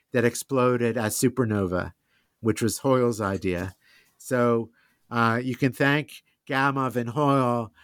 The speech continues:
for the fun that, uh, kids have at birthday parties through their helium balloons and through being alive through, uh, carbon in their bodies and other elements in their bodies. <laughs>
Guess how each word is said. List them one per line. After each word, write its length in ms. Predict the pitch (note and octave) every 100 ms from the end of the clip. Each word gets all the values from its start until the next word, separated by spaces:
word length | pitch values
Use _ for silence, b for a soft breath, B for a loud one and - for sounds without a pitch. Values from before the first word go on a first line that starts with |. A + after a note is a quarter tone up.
| b b
for 720 | - C3+ A#2+ A#2+ A#2+ A#2 A2 b b b
the 100 | B2+
fun 640 | A#2+ D3 C#3 C#3 C3+ C#3 B2
that, 400 | A#2+ A#2 A#2+ -
uh, 120 | A#2+
kids 300 | A#2+ D3+ C3+
have 220 | C3+ B2
at 100 | A#2+
birthday 320 | - A#2+ A#2+ G#2+
parties 580 | - G#2 G#2 G#2+ - - B B
through 200 | - C3
their 180 | A#2 A2+
helium 520 | G#2+ C3+ D3+ D3+ C#3
balloons 720 | B2+ B2 B2 A#2+ A#2 A#2 - - b b b b
and 180 | A2 A2
through 300 | B2 A#2+ B2
being 300 | C3 B2+ A#2+
alive 520 | A#2 A2 A#2 A2+ A2+
through, 480 | - A2 G#2 G#2 G#2 G2+
uh, 180 | G2 G2 _ _ _
carbon 440 | - B2 A#2 A2+ G#2+
in 120 | G2+
their 120 | G2+
bodies 540 | G#2+ G#2+ G#2 G2+ G2
and 140 | G#2+ G2
other 260 | G#2+ A#2
elements 420 | G2+ G2+ F#2+ F2 -
in 40 |
their 100 | G2
bodies. 560 | F2+ F#2 F#2 F2 - -
<laughs> 120 | D3